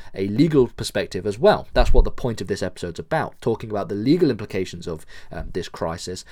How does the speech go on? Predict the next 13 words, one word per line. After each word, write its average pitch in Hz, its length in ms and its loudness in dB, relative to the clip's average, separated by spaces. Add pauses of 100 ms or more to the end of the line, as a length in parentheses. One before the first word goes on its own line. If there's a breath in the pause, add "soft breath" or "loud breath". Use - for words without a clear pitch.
(160 loud breath)
and 110 160 -2
also 110 200 2 (100)
the 101 180 -2
international 101 460 -6
criminal, 101 420 -4 (280 loud breath)
uh, 87 160 -4 (100)
uh, 92 160 -10 (380)
issues - 380 -6
that 85 100 -6
relate 95 280 -2
to - 160 -10
it. - 140 -12 (1120 loud breath)
And 135 300 2